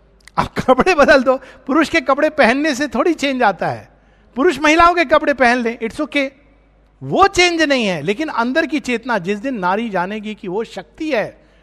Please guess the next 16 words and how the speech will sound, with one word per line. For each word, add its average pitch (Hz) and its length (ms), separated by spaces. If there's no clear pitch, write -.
कौन 349 220
पुरुष 294 320
उसके 254 200
मार्ग 190 260
में 202 120
आके 170 240
उसको 165 200
रोक 147 200
सकता - 300
है? - 120
जिस 262 240
दिन 370 140
पुरुष 320 340
ये 285 120
जानेगा 214 440
कि 294 340